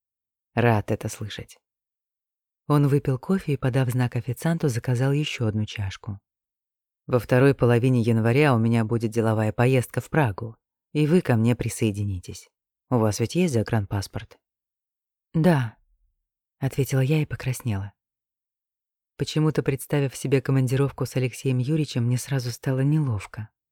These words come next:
«Точные даты поездки будут уже в конце этой недели, и от вас требуется забронировать билеты, отель и оформить себе визу».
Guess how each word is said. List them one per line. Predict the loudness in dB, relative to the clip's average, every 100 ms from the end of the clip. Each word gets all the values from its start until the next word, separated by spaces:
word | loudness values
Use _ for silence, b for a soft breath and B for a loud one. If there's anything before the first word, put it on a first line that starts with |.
| _ _ _ _ _ _
«Точные | 0 2 2 2
даты | 4 2 2
поездки | 2 2 2 0 -4
будут | -2 -2 -2
уже | -2
в | 0
конце | 0 0 2
этой | 2 2
недели, | 0 0 -2 -6 -10 -20 _ _ _ _
и | 0
от | 2
вас | 4 2
требуется | 2 2 4 2 2
забронировать | -2 0 2 2 2 0 0
билеты, | 2 2 2
отель | 0 0 -2 -2 -6 _ _
и | -2
оформить | 0 0 2 0
себе | 0 -2 -2
визу». | -2 -6 -10